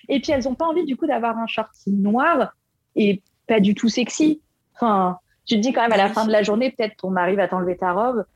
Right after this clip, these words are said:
Speaker 1: Bon, si c'est pour voir ton shorty, il est très pratique, mais je veux dire, il est quand même pas très sexy. <laughs> Jusqu'à présent, c'est pas la pièce lingerie que tout le monde s'arrache, tu vois.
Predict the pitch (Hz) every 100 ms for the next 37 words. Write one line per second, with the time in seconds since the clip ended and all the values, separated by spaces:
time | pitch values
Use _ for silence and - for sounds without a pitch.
0 | _ - 202 - 190 196 196 196 226 202
1 | 175 185 180 - 269 226 196 196 202 196
2 | 220 - 247 208 180 190 185 214 254 269
3 | 262 208 214 214 208 196 233 - - 269
4 | 294 262 233 233 214 196 202 196 254 247
5 | 202 208 - 185 196 220 - 214 220 220
6 | - 196 190 220 247 220 - 202 208 233
7 | 233 226 226 - - - - _ - 190
8 | 202